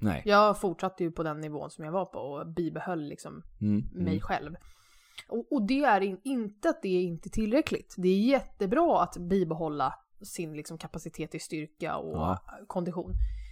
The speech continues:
Speaker 2: <clears throat> Men om man ser till det att jag, ja, men som personligen jag då, som faktiskt håller på med en konditionsidrott som jag utövar på väldigt bra hobbynivå så.
Speaker 1: Mm.
Speaker 2: Där behöver jag ju och vill ju jag bli starkare och bättre.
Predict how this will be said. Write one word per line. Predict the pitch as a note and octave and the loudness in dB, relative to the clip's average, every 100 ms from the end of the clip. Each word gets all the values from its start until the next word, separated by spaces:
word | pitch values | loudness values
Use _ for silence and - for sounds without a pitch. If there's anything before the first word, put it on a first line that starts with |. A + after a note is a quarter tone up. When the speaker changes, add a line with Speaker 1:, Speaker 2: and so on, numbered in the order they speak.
| - - - - | -18 -10 -8 -2
Speaker 2:
<clears throat> | C#4 C#4+ F#3+ | 6 6 6
Men | G#3+ A3 | 2 0
om | |
man | G#3+ G#3+ | 0 -2
ser | - G#3+ | -2 -2
till | G3 G#3 F#3+ | -2 -2 0
det | F#3 F3 | 2 2
att | F3 F3 | 0 0
jag, | A3+ G#3+ G3 F3+ - - _ _ _ - | 2 4 2 0 -8 -18 _ _ _ 2
ja, | G#3+ A3+ | 4 4
men | A#3 A3+ | 2 2
som | A#3+ A3+ | 0 -2
personligen | A3 C#4 G3+ F3 F3+ | 0 0 0 -2 2
jag | B3 G#3+ F#3+ | 2 2 0
då, | - | -2
som | E3 E3+ | -4 -6
faktiskt | - A3+ - - F3 | 0 0 0 -6 -6
håller | - E3+ | -4 -4
på | D#3+ E3+ | -4 -6
med | D#3+ D#3 | -6 -8
en | D#3 D#3 - | -8 -10 -12
konditionsidrott | - F3 F3 F3 D#3 D#3+ F#3 C#4 - | -6 -6 -4 -6 -6 -6 -2 -2 -4
som | - F3+ D#3+ | -12 -10 -8
jag | - - - - - - | -8 -10 -14 -20 -18 -6
utövar | F3+ D#3+ D#3 D3+ | -4 -4 -4 -4
på | D#3+ | -2
väldigt | D#3+ D3+ | -2 -4
bra | F#3 E3 D#3 | -4 -4 0
hobbynivå | E3 E3 E3 G3+ A3+ | -2 -2 -4 -2 -2
så. | F#3 G3 | 0 0
Speaker 1:
Mm. | G#2+ - - _ - - | 0 -2 -14 _ -20 4
Speaker 2:
Där | B3 | 4
behöver | A#3 G3 C4+ B3+ | 6 4 2 2
jag | F#3+ E3 | 2 2
ju | E3+ | 2
och | E3+ | 6
vill | C4+ F#4 | 8 8
ju | F3+ | 6
jag | D3 C#3 | 4 0
bli | D3+ | -4
starkare | C3 C3 - | -6 -6 -6
och | C3+ | -10
bättre. | C3 - | -10 -16